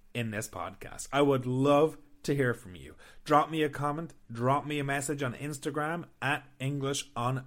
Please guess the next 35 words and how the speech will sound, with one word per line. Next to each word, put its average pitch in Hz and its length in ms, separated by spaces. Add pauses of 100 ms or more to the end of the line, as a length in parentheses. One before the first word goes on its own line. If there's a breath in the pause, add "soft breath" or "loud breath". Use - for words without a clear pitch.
the 123 160
Road. 113 760 (1040)
And 131 140
most 180 280
of 107 100
all, 92 260 (300)
stay 147 240
tuned. 80 520 (120)
Subscribe, 147 760
like, 131 460
do 147 120
whatever 120 380
it 110 60
is 110 160
you 104 60
gotta 104 200
do, 113 320 (220 loud breath)
and 120 200
please 123 560
share 139 460
this 131 220
podcast 120 640 (100)
with 98 340
a 117 60
friend. 73 480 (400 soft breath)
And 131 120
if 131 100
someone 160 260
fucked - 480
you 139 180
over, 117 360 (160 soft breath)
share 170 320
it 139 120
with 110 240
them 85 340